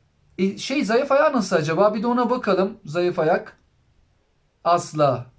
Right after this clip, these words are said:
Kullanırsa da kötü kullanıyor. E, Valverde de hiç daha önce gelmedi bu hesabımıza. Uzmanlık aktarımı diyelim. Şöyle kullanmadığımız eski oyunculardan ya da iki tane olan oyunculardan basalım. Biraz bakıyorum.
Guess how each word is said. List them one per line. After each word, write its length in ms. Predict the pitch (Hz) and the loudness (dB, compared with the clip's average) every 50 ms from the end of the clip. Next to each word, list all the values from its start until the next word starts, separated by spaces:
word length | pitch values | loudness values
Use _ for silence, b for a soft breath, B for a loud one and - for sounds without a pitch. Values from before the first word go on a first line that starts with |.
| - - | -20 -14
Kullanırsa 540 | - 175 175 175 180 185 208 190 - 185 185 | -12 -6 -2 0 2 2 2 0 0 0 0
da 100 | 226 220 | 0 -2
kötü 240 | - 190 180 185 185 | -2 -4 -4 -4 -4
kullanıyor. 560 | - 170 156 151 143 143 143 147 175 208 226 220 b b b | -6 -4 -2 -2 0 0 0 0 0 0 -2 -2 b b b
E, 300 | - 143 151 - - 143 | -6 -6 -6 -4 -4 -2
Valverde 580 | 151 185 220 240 254 277 285 302 294 269 247 196 | 0 2 2 4 4 4 4 4 4 2 2 2
de 60 | 180 | 2
hiç 280 | 180 220 - - - 190 | 0 0 -4 -4 -2 0
daha 180 | 196 202 220 | 2 2 2
önce 180 | 220 196 185 185 | 0 0 0 0
gelmedi 480 | 160 165 190 214 214 202 190 156 151 147 | 0 2 2 2 2 0 0 0 0 0
bu 100 | 147 143 | 0 -2
hesabımıza. 880 | 135 131 - 147 135 131 127 131 139 135 131 175 214 240 233 - _ - | -2 -2 0 0 0 0 0 0 -2 -2 0 0 0 0 0 -4 _ -4
Uzmanlık 500 | 180 185 185 220 226 233 240 240 233 247 | -2 -2 0 2 2 2 0 0 0 0
aktarımı 520 | 240 220 - - 233 233 233 233 233 202 | 0 0 0 -2 -4 -2 -2 0 -2 -2
diyelim. 440 | 240 240 214 190 170 180 190 - - - | 0 2 2 2 2 0 -4 -6 -10 -16
Şöyle 220 | - - - - | -14 -14 -12 -12
kullanmadığımız 640 | - - 226 220 214 208 202 196 190 190 190 190 190 | -8 -6 0 2 2 2 2 2 2 2 0 2 2
eski 240 | 190 190 - - 208 | 0 0 -2 -4 -2
oyunculardan 720 | 196 190 175 180 185 185 180 185 185 185 180 185 - - - _ _ _ _ _ _ _ _ _ _ - | -2 0 2 4 4 4 4 2 2 0 -2 -2 -6 -10 -18 _ _ _ _ _ _ _ _ _ _ -6
ya 140 | - 180 185 | -2 0 0
da 40 | 202 | 2
iki 220 | 190 190 190 247 | 0 0 -2 -4
tane 240 | 247 220 214 214 208 | -2 0 0 2 2
olan 180 | 208 208 208 208 | 2 0 0 2
oyunculardan 600 | 202 196 190 180 202 190 190 185 196 196 190 180 | 2 0 0 2 2 2 2 4 2 2 2 0
basalım. 500 | 151 139 - 143 139 156 190 220 - - _ _ _ _ _ _ _ _ _ _ _ _ _ _ _ _ _ _ _ _ _ _ _ _ _ _ _ _ _ _ _ _ _ _ _ _ _ _ _ _ _ _ _ - | 0 -2 -4 -4 -2 -2 -4 -4 -6 -12 _ _ _ _ _ _ _ _ _ _ _ _ _ _ _ _ _ _ _ _ _ _ _ _ _ _ _ _ _ _ _ _ _ _ _ _ _ _ _ _ _ _ _ -12
Biraz 340 | 151 151 156 156 151 147 147 | -6 -4 -4 -4 -4 -4 -4
bakıyorum. 840 | 160 156 156 - 190 180 170 160 160 170 180 190 190 190 202 190 | -6 -6 -4 -2 -2 -2 -2 0 0 0 2 2 2 0 -2 -6